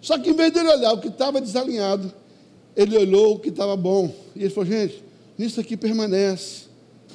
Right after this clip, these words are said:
Você vai ver um pouquinho mais à frente, em Atos capítulo quinze, quando se faz um concílio, e diz assim, "Ó, gente, vamos parar de perturbar aquele cara lá?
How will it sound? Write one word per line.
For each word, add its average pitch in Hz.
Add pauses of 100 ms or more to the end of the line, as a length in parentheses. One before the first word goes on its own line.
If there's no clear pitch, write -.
(360)
Você 185
vai 226
ver 233
um 233
pouquinho 233
mais 214
à 190
frente, 214
em 185
Atos 208
capítulo 202
quinze, 202 (420)
quando 214
se 226
faz 208
um 214
concílio, 208 (280)
e 202
diz 180
assim, 214
"Ó, 180
gente, - (320)
vamos 294
parar 277
de 190
perturbar 185
aquele 170
cara 165
lá? 170